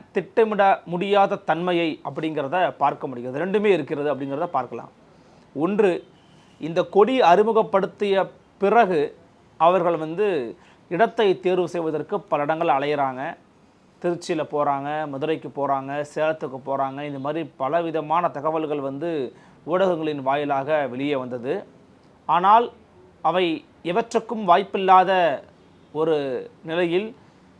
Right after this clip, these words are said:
பல இடங்கள்ல வந்து எங்களுக்கு வெளிப்படையாக நெருக்கடிகள் கொடுத்தாங்க அப்படின்னு அவருடைய நிர்வாகிகள் சிலர் பல மட்டங்களில் பேசியதை வந்து பார்க்க முடிந்தது. எப்படின்னா,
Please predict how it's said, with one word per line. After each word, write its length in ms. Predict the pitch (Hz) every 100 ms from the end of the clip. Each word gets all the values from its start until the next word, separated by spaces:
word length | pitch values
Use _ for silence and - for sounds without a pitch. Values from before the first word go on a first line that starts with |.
| -
பல 200 | 180 180
இடங்கள்ல 320 | 175 208 190 170
வந்து 260 | 160 160 190 165 147 127 - _
எங்களுக்கு 500 | 156 170 160 156 180
வெளிப்படையாக 560 | 156 180 196 180 180 165
நெருக்கடிகள் 560 | 151 160 165 151 147
கொடுத்தாங்க 400 | 143 127 139 131 139 139
அப்படின்னு 340 | 127 131 175 175
அவருடைய 340 | 156 151 139
நிர்வாகிகள் 600 | 143 151 165 147 135 151
சிலர் 400 | 185 143 139 190 - _ _ _ _ _
பல 180 | 156 147 139 127 113 - 147
மட்டங்களில் 560 | 147 170 156 143 175 - - - _
பேசியதை 520 | 185 190 190 160 147 131
வந்து 300 | 135 165 - 135
பார்க்க 260 | 147 -
முடிந்தது. 440 | 139 127 123 117 170 240 _ _ _
எப்படின்னா, 460 | 160 156 180 165